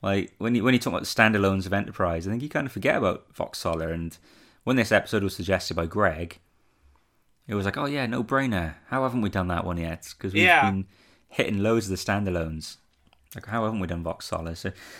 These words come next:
Speaker 1: the, I guess the, um, one of the first questions I'll, I'll put to you is, how do we think that creature got onto the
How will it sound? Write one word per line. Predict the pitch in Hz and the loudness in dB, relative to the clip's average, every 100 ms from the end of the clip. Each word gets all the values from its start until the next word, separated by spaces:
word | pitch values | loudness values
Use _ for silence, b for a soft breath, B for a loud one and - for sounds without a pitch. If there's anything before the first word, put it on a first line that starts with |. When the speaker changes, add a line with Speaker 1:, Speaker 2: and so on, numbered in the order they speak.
| B B - _ _ _ _ _ | B B -20 _ _ _ _ _
Speaker 1:
the, | 143 135 135 135 131 131 - _ - | 0 4 4 4 4 2 -4 _ -6
I | |
guess | - 196 - | 2 2 4
the, | 156 127 120 | 4 8 8
um, | 113 110 107 - _ _ _ _ _ _ | 6 4 0 -2 _ _ _ _ _ _
one | 123 | 0
of | 127 | 0
the | 110 | 2
first | 110 98 | 2 4
questions | 107 98 104 98 | 4 4 0 4
I'll, | 95 92 95 | 4 4 2
I'll | 92 92 | 0 -2
put | - - | -4 -6
to | - | -4
you | 92 | -2
is, | 90 | -2
how | - 160 | 0 0
do | 185 | 2
we | |
think | 151 165 143 | 0 -2 -2
that | - | -6
creature | - 156 - 98 | -2 -2 0 0
got | 92 95 | 2 2
onto | 101 98 98 | 0 -4 -8
the | 95 95 92 | -6 -6 -6